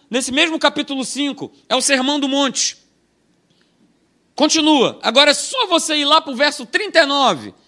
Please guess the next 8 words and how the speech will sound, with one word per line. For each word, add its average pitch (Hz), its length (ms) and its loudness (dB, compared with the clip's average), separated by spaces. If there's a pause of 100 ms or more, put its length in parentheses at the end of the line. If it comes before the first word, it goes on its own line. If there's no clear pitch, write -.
(240)
Olha 294 200 6
que 254 100 -4
maravilha, 214 420 0 (200)
Jesus 320 480 2
continua 294 440 -2
falando, 254 640 -2 (840)
que 330 120 4
beleza. 220 560 6